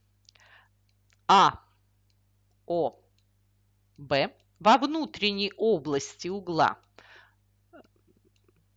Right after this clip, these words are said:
м, построен луч О Е, а луч О Ф находится вне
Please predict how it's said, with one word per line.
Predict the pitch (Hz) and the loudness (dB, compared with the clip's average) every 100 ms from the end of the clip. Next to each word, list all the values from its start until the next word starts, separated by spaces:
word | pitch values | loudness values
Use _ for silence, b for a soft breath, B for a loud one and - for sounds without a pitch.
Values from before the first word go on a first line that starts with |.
| _ _ _ _ _ _ _ _ _ _ _ 196 _ _ | _ _ _ _ _ _ _ _ _ _ _ -20 _ _
м, | 151 151 143 143 151 _ _ _ _ _ - | -20 -20 -20 -20 -20 _ _ _ _ _ -4
построен | 180 - 185 175 156 165 | -4 -4 -6 -4 -4 -6
луч | 165 156 - - - _ _ _ _ _ | -8 -8 -8 -10 -12 _ _ _ _ _
О | 180 127 - _ | -2 -2 -6 _
Е, | - - 120 143 - _ _ _ B B B B B B _ | -20 -12 -10 -10 -12 _ _ _ B B B B B B _
а | - 175 185 | 4 6 4
луч | 156 147 226 247 - - - - _ - | 2 -6 -6 -6 -6 -8 -8 -12 _ -2
О | 190 185 - - _ _ _ | 2 2 0 -10 _ _ _
Ф | - 185 339 - - - - _ | -2 0 -2 -6 -18 -20 -20 _
находится | 190 180 - 330 359 330 - - 311 302 | -2 -2 0 -2 0 -2 -6 -2 2 2
вне | 165 151 196 196 285 254 | 0 -4 -4 0 2 2